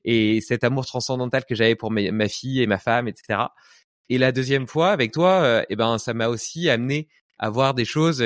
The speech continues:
qui étaient pas forcément joyeuses, euh, même si à la fin, ça s'est fini par, euh, des choses qui étaient merveilleuses, qui étaient de comprendre que, euh, j'étais déjà tout et que je méritais de m'aimer, et cetera. Et, euh, et, et, euh, mais, mais pour, pour vivre ça, je pense que le fait de sentir,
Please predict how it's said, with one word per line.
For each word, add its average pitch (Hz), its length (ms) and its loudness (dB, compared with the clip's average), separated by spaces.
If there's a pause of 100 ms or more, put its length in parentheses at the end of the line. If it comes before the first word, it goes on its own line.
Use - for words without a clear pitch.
qui - 160 -10
étaient 113 200 -2
pas 113 100 0
forcément 123 400 -4
joyeuses, 117 460 2 (420)
euh, 113 160 4
même 123 180 0
si - 160 -4
à 135 60 2
la 110 100 0
fin, 156 220 -4
ça 123 140 -6
s'est 110 160 -8
fini 131 260 -10
par, 117 280 2
euh, 101 260 2
des 104 100 -2
choses 131 180 -4
qui - 100 -6
étaient 113 120 -4
merveilleuses, 107 500 2
qui - 80 -14
étaient 104 140 -6
de 104 80 -14
comprendre 127 400 -4
que, 110 60 0
euh, - 480 -6
j'étais 107 280 -4
déjà 110 280 0
tout 127 260 -8
et 104 140 -2
que 101 120 -6
je 98 120 -8
méritais 104 400 -2
de 113 60 -6
m'aimer, 110 320 -2
et 120 60 -4
cetera. 110 440 -2 (360)
Et, 104 220 0
euh, 101 180 0 (480)
et, 117 540 2
et, 110 80 6
euh, 110 180 4 (680)
mais, 131 240 2
mais 135 180 2
pour, 147 380 -4
pour 165 120 0
vivre 196 260 4
ça, 170 160 0
je - 80 -8
pense 143 200 -4
que 123 220 0 (260)
le 131 140 0
fait 196 220 2
de 143 100 2
sentir, 151 720 0